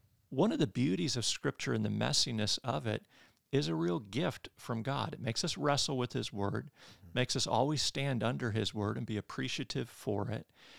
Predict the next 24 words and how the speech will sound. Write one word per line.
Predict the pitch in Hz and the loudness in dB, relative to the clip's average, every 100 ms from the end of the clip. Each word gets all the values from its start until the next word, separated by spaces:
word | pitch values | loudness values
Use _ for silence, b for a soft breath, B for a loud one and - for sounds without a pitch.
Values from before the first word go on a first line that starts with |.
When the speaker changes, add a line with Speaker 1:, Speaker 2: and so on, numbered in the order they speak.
| B B B | B B B
Speaker 1:
And | 139 156 | 0 2
it's | 156 | 0
God's | - 139 156 180 143 | 0 0 0 -2 -2
way | 156 156 151 | 0 0 0
of | 135 - | -2 -4
showing | - - 143 165 151 107 | -2 0 0 0 -2 0
us | 98 92 - B B B | 0 0 -2 B B B
that | 131 131 | 0 0
he's | - 175 170 - | -2 -6 -4 -4
always | 123 135 175 185 165 | -2 0 0 0 -2
at | - 131 - | -2 -4 -6
work, | 120 113 104 - - - _ _ _ _ | -2 0 0 -2 -12 -20 _ _ _ _
even | 135 160 156 | 0 0 0
through | 131 143 | -4 -4
the | 120 | -2
messiness | 113 120 - 107 104 101 | -2 0 0 0 0 0
of | 104 110 | 0 0
our | 110 107 | 0 0
lives, | 101 101 - - - B B | -2 -4 -4 -6 -8 B B
even | 135 151 151 | -2 0 0
through | 151 | 0
the | 127 | 0
messiness | 110 120 - 113 110 107 113 | 0 2 2 0 0 0 0
of | 104 | -2